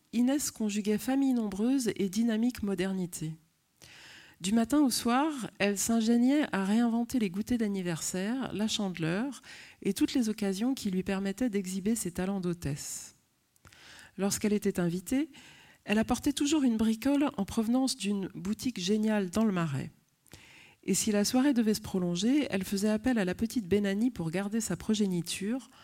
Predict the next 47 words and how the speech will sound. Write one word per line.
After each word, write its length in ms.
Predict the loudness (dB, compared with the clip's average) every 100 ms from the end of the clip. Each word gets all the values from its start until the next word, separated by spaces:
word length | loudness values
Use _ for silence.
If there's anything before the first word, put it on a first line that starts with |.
| -20 -20 -20 0
en 120 | 4
n'oubliant 380 | 4 4 4 4
jamais 300 | 4 4 4
de, 100 | 2 -2
de 160 | 0 2
lui 140 | 2
confier 340 | -2 -4 -2 -2
du 80 | -2
repassage 720 | -2 -4 -2 -2 -2 -2 -4 -4
afin 280 | -4 -2 -2
de 100 | -2
ne 80 |
pas 140 | -2 -2
la 100 | 0
payer 220 | 0 0
à 80 | 0
rien 260 | -2 -4
faire 340 | -4 -4 -6 -6
quand 140 | -4
les 180 | -4 -4
enfants 280 | -8 -6 -6
seraient 360 | -4 -4 -4
au 60 | -4
lit. 360 | -4 -8 -14 -20 _ _ _ _ _ _ _ _ -12 -12 -20 -20 -20 -20 -8 2
Inès 340 | 4 4 2
n'avait 200 | 0 0
pas 120 | 0
besoin 320 | 0 0 2
d'une 160 | 2 0
carrière 420 | -2 0 0 0
pour 160 | 0 -2
asseoir 320 | 0 -2 -2
sa 140 | -2
détermination. 840 | -4 -4 -2 -2 -2 -2 -2 -4 -8 -12 _ _ _ -20 -20 -20 -20 -20 _
Elle 200 | -4 -2
s'épanouissait 600 | 0 2 4 4 4 0
pleinement 480 | 2 2 4 4 2
dans 100 | 0
les 120 | 0
vraies 200 | 2 2
valeurs 440 | 2 0 0 -2
que 100 | -2
constituaient 600 | -2 -2 -4 -4 -2 0 0
la 80 |
vie 160 | 0 -2
de 40 |
famille, 540 | -2 -2 -2 -4 -4